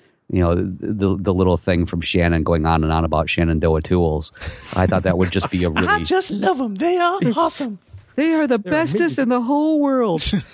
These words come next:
Speaker 2: <laughs>
Speaker 1: So,
Speaker 3: Now,
Speaker 1: uh,
Speaker 3: did you, did you get to any of the stuff on Sunday afternoon? Were you already traveling? Like
Speaker 1: No,
Speaker 3: the trip to,
Speaker 1: unfortunately,
Speaker 3: to the museum
Speaker 1: yeah.
Speaker 3: and everything?
Speaker 1: No, I, I missed that. But I, it was funny because when I was,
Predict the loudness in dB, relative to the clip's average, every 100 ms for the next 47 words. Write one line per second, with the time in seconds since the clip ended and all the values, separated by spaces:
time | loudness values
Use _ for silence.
0 | -6 -4 -2 -2 -2 -4 -4 0 -2 -2
1 | -6 -4 -2 -2 0 0 0 -2 -6 -10
2 | -6 -4 -2 -2 -2 0 0 2 2 0
3 | 0 0 0 0 0 -4 -4 -2 0 0
4 | -2 -2 0 0 0 0 0 0 -2 -2
5 | -2 -2 -2 -6 -4 0 0 0 0 0
6 | 0 0 0 0 0 0 2 2 0 -2
7 | -2 0 -2 -4 _ _ -6 -2 0 0
8 | 0 2 0 2 0 0 -4 -6 -8 -2
9 | 0 0 0 0 2 0 0 0 2 2
10 | -2 -4